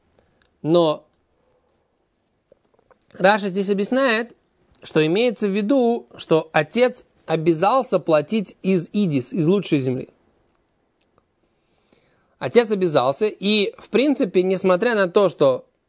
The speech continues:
обычный кредитор, ему нужно платить из бейнойнис, как мы сказали, из средней земли, поскольку это иму-, имущественный вопрос, то они могут договориться в имущественных вопросах так, как считают нужным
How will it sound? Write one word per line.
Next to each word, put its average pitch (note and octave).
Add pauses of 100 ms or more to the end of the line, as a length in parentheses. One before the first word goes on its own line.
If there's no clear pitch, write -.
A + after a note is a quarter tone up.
(240)
обычный D3
кредитор, C#3+ (500)
ему E3
нужно D3+
платить C#3
из C#3+
бейнойнис, C3+
как D3+
мы C#3+
сказали, C#3
из D3
средней C3
земли, E3+ (840)
поскольку A3+
это G3
иму-, G3+
имущественный G#3
вопрос, C4 (1200)
то D3+
они F#3+
могут G#3
договориться F3+ (760)
в D#3
имущественных G#3
вопросах G#3+ (100)
так, A3+
как G3+
считают F3
нужным C#3+